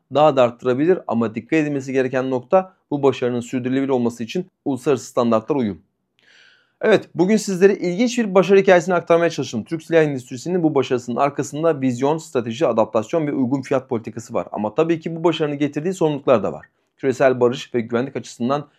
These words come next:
Türk şirketlerin daha şeffaf ve sorumlu davranması gerektiğini de mutlaka yerine getirmemiz gerekiyor. Peki, sizce Türk silah endüstrisinin bu başarısı sürdürülebilir mi?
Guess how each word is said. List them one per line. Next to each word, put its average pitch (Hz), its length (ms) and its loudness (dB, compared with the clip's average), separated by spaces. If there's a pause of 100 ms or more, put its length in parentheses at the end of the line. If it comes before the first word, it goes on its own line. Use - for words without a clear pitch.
(160)
Türk 156 160 -10
şirketlerin 123 580 -6 (280)
daha 131 160 4
şeffaf 135 540 -2
ve 117 120 2
sorumlu 123 320 -4
davranması 104 440 0
gerektiğini 104 420 -4
de 143 160 -2 (220)
mutlaka 123 360 -4
yerine 117 260 0
getirmemiz 107 360 -4
gerekiyor. 80 380 -8 (120)
Peki, 233 340 4 (180)
sizce 233 400 2
Türk 247 180 -2
silah 202 200 0
endüstrisinin 147 520 -6
bu 180 100 -2
başarısı 165 580 2
sürdürülebilir 117 600 0
mi? 76 160 -10